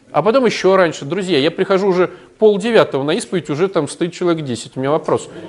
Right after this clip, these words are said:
Типа, что вы здесь делаете? Ну, типа, она же в девять.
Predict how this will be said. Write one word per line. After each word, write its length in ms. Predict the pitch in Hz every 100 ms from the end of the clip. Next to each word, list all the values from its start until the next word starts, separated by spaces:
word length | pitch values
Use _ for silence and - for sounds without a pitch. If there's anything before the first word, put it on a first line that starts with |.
| -
Типа, 220 | - 127
что 160 | 127 170
вы 80 | 185
здесь 180 | 185 175
делаете? 560 | 180 123 110 104 -
Ну, 200 | 127 120 - 214 - - - - - - - - -
типа, 300 | - 156 156
она 160 | 175
же 100 | 165
в 60 | 175
девять. 480 | 170 220 131 107